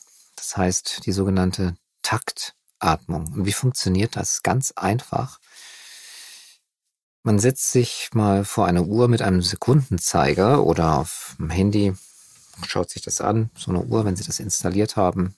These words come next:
mit dem Sekundenzeiger. Und Sie warten, bis der Zeiger oben ist, auf der zwölf. Und dann atmen Sie ganz langsam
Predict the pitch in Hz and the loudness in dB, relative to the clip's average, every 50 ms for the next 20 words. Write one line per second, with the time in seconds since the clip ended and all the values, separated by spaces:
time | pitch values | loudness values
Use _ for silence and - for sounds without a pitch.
0 | _ - - 95 90 - - - - - 139 147 143 - - 131 120 117 120 110 | _ -12 -8 -6 -6 -6 -6 -6 -2 0 0 2 2 0 0 0 0 0 0 -2
1 | 117 - _ - - - - - - - - - _ _ _ _ _ _ _ - | -2 -4 _ -16 -18 -18 -18 -18 -20 -20 -20 -20 _ _ _ _ _ _ _ -4
2 | 117 104 98 - - - - - _ _ - - 101 90 95 92 95 - 113 101 | -4 -2 -2 -4 -6 -10 -14 -16 _ _ -2 0 2 4 4 4 4 4 2 2
3 | 95 92 - - - 90 - - 95 92 95 95 82 - - 95 120 135 151 151 | 2 2 0 -2 -4 -4 -2 0 2 2 2 2 2 2 2 2 4 4 4 2
4 | 175 - - - - - - - - - - - - - - - - - 104 101 | 2 0 -4 -6 -6 -6 -8 -8 -10 -14 -14 -16 -16 -14 -10 -10 -6 -2 2 2
5 | 120 185 359 - - - - _ _ _ _ _ - - - - _ - 101 95 | 2 2 0 -2 -8 -18 -20 _ _ _ _ _ -20 -20 -20 -10 _ -2 -2 0
6 | - 104 117 151 - - 92 98 - - 117 107 104 - 104 - - - - 95 | 2 2 2 2 0 0 -2 -2 -2 -2 -2 -2 -2 -2 -4 -4 -2 -2 0 0
7 | 131 143 160 - - - - _ - 107 104 98 98 101 101 101 - 98 85 - | 2 0 0 -2 -4 -8 -6 _ 0 2 2 4 2 2 0 -2 -2 -2 -2 -2
8 | - - 131 165 | -2 -2 -4 -4